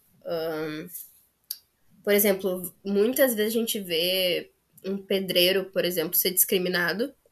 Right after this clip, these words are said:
como uma, como se fosse uma pessoa burra, quando, na verdade, ele tem uma inteligência que eu não tenho de jeito nenhum. E eu tenho uma inteligência que talvez ele não tenha. São tipos diferentes de inteligência e conhecimento.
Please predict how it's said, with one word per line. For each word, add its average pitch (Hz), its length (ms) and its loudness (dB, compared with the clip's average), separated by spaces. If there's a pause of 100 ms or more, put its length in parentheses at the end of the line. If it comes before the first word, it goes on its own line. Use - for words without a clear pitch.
(1080)
como 180 280 0
uma, 160 240 -2 (540)
como 175 300 -2
se - 340 4
fosse 208 240 2
uma 185 120 0
pessoa 185 360 -2
burra, 208 560 -4 (360)
quando, 202 240 2
na 196 140 2
verdade, 202 400 2
ele 208 120 0
tem 208 160 -2
uma 214 160 0
inteligência 226 760 2
que 254 340 2
eu 247 460 2
não 277 240 0
tenho 262 200 4
de 254 60 -2
jeito 254 140 0
nenhum. 277 340 0 (840)
E 214 80 2
eu 202 120 6
tenho 214 140 4
uma 220 80 2
inteligência 226 640 2
que - 80 -10
talvez 240 320 2
ele 240 120 4
não 254 180 0
tenha. 233 260 -2
São 180 160 -4
tipos 220 320 -4
diferentes 214 480 0
de 220 80 0
inteligência 202 600 0
e - 40 -20
conhecimento. 175 720 -4